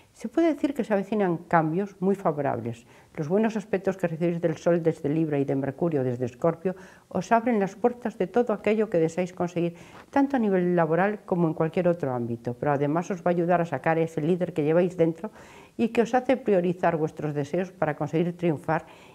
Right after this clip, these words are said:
y sacar adelante vuestros proyectos por muy difíciles que estos sean. Durante estos días vais a recibir una oferta de trabajo muy importante que puede hacer cambiar totalmente vuestra vida. Además, contéis con los buenos aspectos que os está enviando Júpiter.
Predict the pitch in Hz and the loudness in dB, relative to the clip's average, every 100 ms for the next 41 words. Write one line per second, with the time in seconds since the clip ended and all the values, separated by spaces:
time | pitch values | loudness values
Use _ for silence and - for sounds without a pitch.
0 | _ 208 - 208 240 247 226 220 226 220 | _ -6 -2 -4 -2 -4 -2 -2 -4 -2
1 | 214 185 - - 165 185 196 208 - 170 | -4 -6 -14 -6 -2 0 0 -4 -2 0
2 | 175 190 175 - 185 - 196 - - - | 2 2 0 -4 -8 -6 -8 -8 -20 -20
3 | - 185 175 - 175 175 165 175 151 - | -6 -2 0 0 0 -2 -2 -2 -2 -6
4 | - - - - 180 196 196 196 214 185 | -20 -20 -20 -2 4 6 4 0 -2 0
5 | 214 202 208 208 202 196 202 196 190 180 | -2 0 -2 0 -2 -2 -2 0 2 0
6 | 190 190 175 170 170 185 - 180 208 220 | -2 0 0 2 2 2 0 0 0 0
7 | 180 170 175 170 175 165 160 180 175 175 | -2 0 0 0 -2 -4 0 2 2 -2
8 | 147 156 151 160 - - - - 175 170 | -4 -4 -6 -8 -12 -20 -20 -12 -4 0
9 | 185 165 - 165 160 220 208 208 226 220 | 4 2 2 -4 -2 -2 0 -2 -2 -2
10 | 185 180 175 160 143 139 135 - - - | -2 -2 -2 0 0 -2 -6 -16 -20 -20
11 | - - 240 247 254 247 226 208 220 208 | -12 -2 0 2 -2 -2 -2 -2 -2 -2
12 | 175 165 196 170 175 - 170 180 175 143 | -2 0 -2 -2 -8 -6 -4 -2 -2 -4
13 | 160 - 165 170 160 151 - - 156 165 | -4 -4 -2 0 0 0 -2 -4 -6 -4
14 | 143 | -4